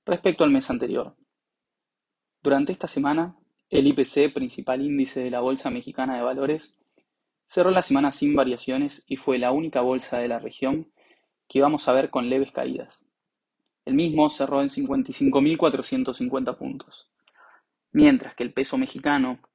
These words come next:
cerró una gran semana con bajas del uno coma seis por ciento respecto al dólar y se ubicó en veinte pesos al día de viernes. Seguimos con Colombia, donde el índice de capitalización bursátil volvió a tener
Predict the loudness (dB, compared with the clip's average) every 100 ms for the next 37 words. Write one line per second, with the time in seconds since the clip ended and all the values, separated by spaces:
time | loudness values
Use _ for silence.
0 | _ _ _ -8 -4 -6 -8 _ -4 0
1 | 0 -2 -2 -4 -2 -2 -4 -6 -6 -2
2 | -2 -2 -6 -4 -6 -4 -2 0 0 0
3 | -2 -4 -2 -6 -2 -2 -2 -2 -6 -6
4 | -6 -4 -2 0 0 -2 -10 _ _ _
5 | _ -8 -6 0 2 4 4 6 4 2
6 | -2 -4 -4 -6 -4 -4 -4 -6 -12 -14
7 | -20 -20 _ _ _ _ _ _ _ _
8 | _ -8 0 2 2 -2 -8 -10 -8 -8
9 | -8 -10 -20 _ _ _ _ _ _ -2
10 | 2 4 4 2 0 2 2 2 -2 -2
11 | -4 -4 -4 0 2 0 4 4 4 -4
12 | -6 _ _ _ _ _ -2 2 2 2
13 | -2 -2 -6